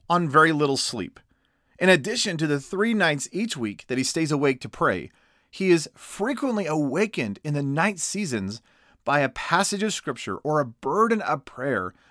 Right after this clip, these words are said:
that will not let him rest. "And almost always," Thomas says, "the Lord wakens me early in the morning to pray."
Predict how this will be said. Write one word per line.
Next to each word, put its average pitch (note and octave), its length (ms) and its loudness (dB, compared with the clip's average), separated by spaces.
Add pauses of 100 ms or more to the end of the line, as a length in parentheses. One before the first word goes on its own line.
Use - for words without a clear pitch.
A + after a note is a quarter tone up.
(120)
that C3 160 2
will C#3+ 80 4
not D3 400 2
let C#3+ 180 0
him C3+ 240 -4
rest. F#2+ 400 -4 (920)
"And D3 140 0
almost G3+ 360 6
always," F#3+ 680 4 (100)
Thomas G#2 480 -2
says, G#2 460 -4 (460)
"the D#3 100 2
Lord F3 560 6
wakens D#3 500 -2
me D3+ 220 -4
early A#2 480 -4 (280)
in C#3 120 0
the C3 60 4
morning C3+ 420 2
to B2+ 120 -6
pray." F2+ 440 -4